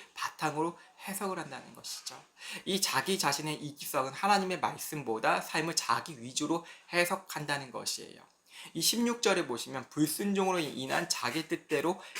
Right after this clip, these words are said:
해석하며 살아가는 인간 본성을 폭로하고 있어요. 십육 절에 보실까요? "너희가 이를 뒤집어 마치 토기장이를 진흙처럼 생각하고 있구나. 만들어진 것이 만드신 분에게 '그가 나를 만들지 않았어' 라고 말할 수 있느냐?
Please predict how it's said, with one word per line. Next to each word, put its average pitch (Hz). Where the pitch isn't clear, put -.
해석하며 170
살아가는 147
인간 151
본성을 135
폭로하고 247
있어요. -
십육 196
절에 139
보실까요? 117
"너희가 185
이를 170
뒤집어 151
마치 120
토기장이를 170
진흙처럼 143
생각하고 156
있구나. 110
만들어진 175
것이 165
만드신 139
분에게 131
'그가 -
나를 113
만들지 151
않았어' 165
라고 113
말할 120
수 -
있느냐? 143